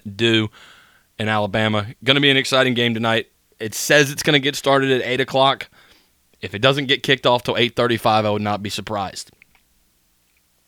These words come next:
The college football championship game always runs till, like, midnight. So, uh, brace yourself, mix in an afternoon nap, you know, a little pregame nap if you need it, because if you are interested in seeing the conclusion of this game, and I do expect it to be close.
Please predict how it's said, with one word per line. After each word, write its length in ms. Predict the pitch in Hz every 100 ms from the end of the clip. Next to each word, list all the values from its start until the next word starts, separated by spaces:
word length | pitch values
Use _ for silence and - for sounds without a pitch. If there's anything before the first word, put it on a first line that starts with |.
| _ _ _ _ _ _ _ -
The 80 |
college 260 | 110 120 117
football 260 | 127 113 117
championship 520 | 113 104 104 - 92
game 200 | 101 98
always 280 | 104 98 101
runs 240 | 98 -
till, 120 | 107
like, 140 | 90 82
midnight. 480 | 92 87 87 -
So, 320 | - 101 92 90 _ - - _
uh, 240 | - 90 90
brace 460 | 87 - 131 139
yourself, 520 | 156 143 156 151 123 -
mix 280 | 123 135 -
in 60 | 151
an 120 | 135
afternoon 480 | 135 - 139 131 127
nap, 320 | 135 131 - -
you 120 | -
know, 120 | 123
a 40 | 117
little 160 | 120
pregame 460 | 104 147 131 127 123
nap 280 | 120 120 117
if 140 | 104
you 60 | 113
need 200 | 113 110
it, 140 | 110
because 320 | 101 - 101 -
if 160 | 107
you 140 | 117 110
are 100 | 107
interested 500 | 107 104 104 107 95
in 100 | 95
seeing 320 | 110 104 98
the 100 | 98
conclusion 640 | - 95 - 214 202 185
of 100 | 160
this 160 | 147 -
game, 220 | 143 135
and 80 | 151
I 40 |
do 140 | 180 214
expect 400 | 165 - 147 127
it 40 |
to 60 | 110
be 80 |
close. 380 | 107 95 95 -